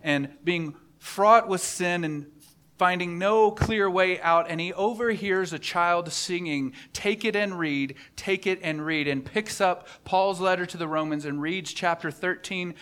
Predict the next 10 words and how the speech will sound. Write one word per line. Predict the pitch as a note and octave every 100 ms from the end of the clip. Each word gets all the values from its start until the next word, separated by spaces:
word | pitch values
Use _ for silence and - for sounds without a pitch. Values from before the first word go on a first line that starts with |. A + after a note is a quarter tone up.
| - -
verse | F3 E3 -
thirteen. | E3+ D#3 D3+ - D3+ B2 A2 G#2+ - - - _ _ _ _ _ _ _ _ _ -
And | C3+ A#2
that's | C3 D3 D3
how | D3+ C#3+
God | C3+ C3+
chooses | B2+ C3+ B2 A#2 -
to | -
save | - G#2+ G2+
him. | F#2+ G2+